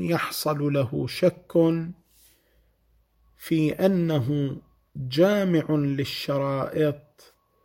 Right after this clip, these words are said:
في تلك المدة التي حصل له فيها الشك، في ذلك الآن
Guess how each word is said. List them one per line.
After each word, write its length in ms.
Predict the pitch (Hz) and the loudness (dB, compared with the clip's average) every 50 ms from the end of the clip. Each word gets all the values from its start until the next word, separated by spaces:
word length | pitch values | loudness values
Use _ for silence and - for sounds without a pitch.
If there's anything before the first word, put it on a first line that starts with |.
| _ _ _ _ _ _ _ _ _ _ _ _ _ _ | _ _ _ _ _ _ _ _ _ _ _ _ _ _
في 300 | - - 165 160 156 139 | -6 -4 0 0 0 -2
تلك 520 | - - - 214 214 175 - - - - | 0 -2 0 0 0 -2 -4 0 4 6
المدة 1200 | 165 151 139 131 131 - - - - 139 143 147 147 143 127 127 127 131 147 165 156 135 117 - - _ - | 6 6 4 0 -6 -10 -14 -12 -8 -4 0 0 0 0 -2 -6 -4 2 4 4 4 4 0 -6 -14 _ -4
التي 540 | 143 143 143 139 139 143 139 - - 151 127 | -2 -2 -2 -2 -2 -4 -4 -6 -6 -6 -6
حصل 580 | - - - 139 - - 135 135 135 135 135 135 | -6 -6 -8 -8 -6 -4 -4 -2 -2 -2 -2 -2
له 260 | 139 135 131 139 135 | -2 -2 -2 -4 -6
فيها 380 | 127 - - 143 135 113 123 | -6 -8 -6 -6 -4 -4 -4
الشك، 560 | 127 117 - - - - 147 135 123 - - - | -6 -6 -8 -8 -2 0 0 0 0 -2 -8 -18
في 300 | - - - 147 139 135 | -16 -10 -8 -6 -6 -6
ذلك 640 | 131 139 151 165 170 175 170 160 156 160 - - | -4 0 2 4 4 4 4 4 2 -2 -2 -4
الآن 580 | 147 143 139 143 - 147 151 151 147 139 131 123 | -4 -2 -2 -4 -2 -2 0 0 0 -2 -4 -6